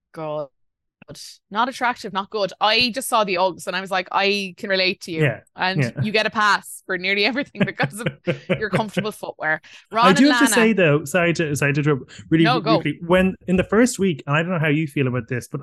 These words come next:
Speaker 2: whenever I see, like, cohorts of straight people, I often assess, like, would I
Speaker 1: <laughs>
Speaker 2: feel comfortable coming out around them? And I think this is
Speaker 1: Whoa,
Speaker 2: the first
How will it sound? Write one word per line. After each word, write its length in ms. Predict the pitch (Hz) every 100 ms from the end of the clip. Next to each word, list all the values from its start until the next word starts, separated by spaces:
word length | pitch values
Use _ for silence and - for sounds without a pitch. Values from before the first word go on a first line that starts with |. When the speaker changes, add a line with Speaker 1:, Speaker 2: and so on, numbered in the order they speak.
| -
Speaker 2:
whenever 360 | 165 160 190
I 80 | 190
see, 240 | 143 151 139
like, 320 | 127 113 - _ _ _ _ _ _ _ _
cohorts 420 | 180 143 156 139 139
of 60 |
straight 260 | - 147 135
people, 420 | 139 135 127 120 - - - -
I 120 | 147
often 640 | 143 143 - 143 131 123 - - -
assess, 580 | 135 - 147 135 - -
like, 240 | 127 127
would 200 | 127 135
I 340 | 135 127 127 123 - _ _
Speaker 1:
<laughs> 360 | _ _ _ -
Speaker 2:
feel 640 | 147 139 135 131 135 - _ _ -
comfortable 420 | 151 135 135 139
coming 380 | - 147 135 117
out 320 | 123 165 -
around 380 | 208 208 214 214
them? 260 | 240 254
And 120 | 160
I 80 | 165
think 200 | 233 254
this 180 | 269 226
is 80 | 269
Speaker 1:
Whoa, 280 | 202 330 349
Speaker 2:
the 60 |
first 300 | 294 226 262